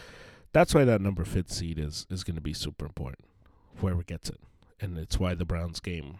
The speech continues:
against the, against the Jets is important.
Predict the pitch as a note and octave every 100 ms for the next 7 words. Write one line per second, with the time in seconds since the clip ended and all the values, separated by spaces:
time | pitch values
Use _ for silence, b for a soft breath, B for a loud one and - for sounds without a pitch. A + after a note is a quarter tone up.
0 | - - E2 - - D2 C#2+ - _ _
1 | b b b b b b b _ _ _
2 | _ _ - G2+ F#2 E2 - - E2+ D#2+
3 | D#2 A#2 F#2+ - F2 F2 E2+ D#2+ D2